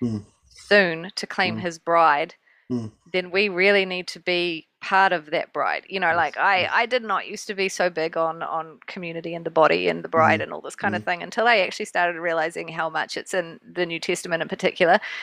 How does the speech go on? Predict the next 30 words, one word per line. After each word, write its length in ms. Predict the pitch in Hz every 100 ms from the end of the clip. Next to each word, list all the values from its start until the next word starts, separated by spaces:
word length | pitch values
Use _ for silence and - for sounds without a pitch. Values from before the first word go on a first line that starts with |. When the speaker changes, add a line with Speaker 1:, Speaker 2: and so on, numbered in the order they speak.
| - -
Speaker 2:
you 120 | 180
know, 120 | 143
and, 420 | 185 - 165 160
and 160 | - 180
the 80 | 156
Old 120 | 160
Testament, 400 | 185 - 165 135
the 180 | 170 165
elect 320 | 160 165 -
of 140 | 160
God 300 | 147 151 175
and, 200 | 156 156 -
like, 200 | 151 156
all 80 | 170
that 140 | -
kind 160 | 160 147
of 80 |
thing. 160 | - 180
I'm 100 | 165
not 140 | 170
a 40 | 170
Calvinist, 460 | 202 208 220 220
but, 160 | 185 156
you 80 | 185
know, 140 | 156
like, 220 | 165 160
that 140 | 180 -
whole 200 | 196 185
kind 280 | - 175 170
of, 200 | 160